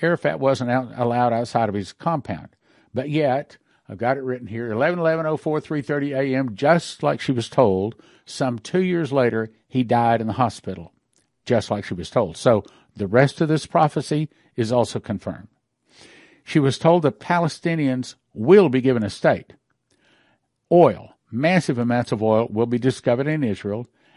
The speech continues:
and that the oil will make the Jews willing to fight for their land. Then Israel will strengthen their military, probably from the oil.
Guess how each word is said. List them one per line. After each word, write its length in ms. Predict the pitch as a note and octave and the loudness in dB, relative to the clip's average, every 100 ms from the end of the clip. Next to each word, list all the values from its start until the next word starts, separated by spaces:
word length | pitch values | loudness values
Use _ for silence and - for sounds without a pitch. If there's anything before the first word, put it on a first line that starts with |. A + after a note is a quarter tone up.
| _ | _
and 160 | B2 A#2 | -4 -4
that 140 | A#2+ | -4
the 100 | - | -6
oil 380 | - C3+ D3 F3 | 0 6 6 6
will 100 | E3+ | 2
make 260 | D3 D#3 - | 2 0 -2
the 100 | C3 | -4
Jews 400 | C3+ C3+ C3 A#2 | 2 2 2 0
willing 320 | A#2 C3+ C#3 | 0 2 -2
to 80 | A#2+ | 0
fight 300 | B2 A2+ G#2 | 0 0 -4
for 100 | B2+ | -6
their 180 | C#3 | -2
land. 320 | D#3+ E3+ G2 - _ _ _ _ _ _ _ | 0 -2 -4 -12 _ _ _ _ _ _ _
Then 200 | C#3 C3 | 0 2
Israel 680 | D3+ G3+ F3+ B2+ A2 B2+ - | 4 4 4 0 0 -2 -6
will 160 | - G#2+ | -4 -4
strengthen 580 | - - E3+ F#3 - F3+ | -6 -8 -4 -4 -2 -2
their 100 | F3+ | 0
military, 580 | F3+ E3 C3+ B2 A2 C3 | 0 0 0 2 4 2
probably 680 | - - A#2 G#2+ G#2+ G#2+ | -2 2 4 4 2 -2
from 380 | G#2 - B2 A2 | -4 -2 -2 0
the 140 | G2 F#2+ | -2 -6
oil. 420 | F2 E2 F#2 | -6 -6 -6